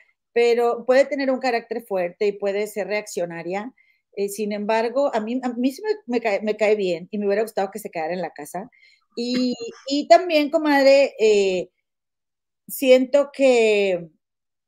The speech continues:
que si era un juego y realmente Poncho de Nigris le tendió una trampa, pues qué mala onda, porque, porque aunque Marie Claire, comadre,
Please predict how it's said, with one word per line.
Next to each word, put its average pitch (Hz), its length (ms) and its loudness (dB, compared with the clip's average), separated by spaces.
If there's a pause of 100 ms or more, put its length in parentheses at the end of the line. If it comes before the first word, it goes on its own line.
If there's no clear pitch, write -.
que 240 160 2
si 240 220 4
era 254 180 4
un 339 80 0
juego 240 600 2
y 233 280 -2
realmente 226 500 -2
Poncho 262 300 -4
de 269 60 -2
Nigris 226 260 -2
le 196 120 -4
tendió 185 260 -10
una 220 160 -8
trampa, 233 380 -6
pues 240 180 -10
qué 208 120 -2
mala 208 360 -4
onda, 208 260 -6
porque, 180 680 -6 (560)
porque 233 320 2
aunque 220 640 0
Marie 220 360 -2
Claire, 220 340 0
comadre, 175 380 -12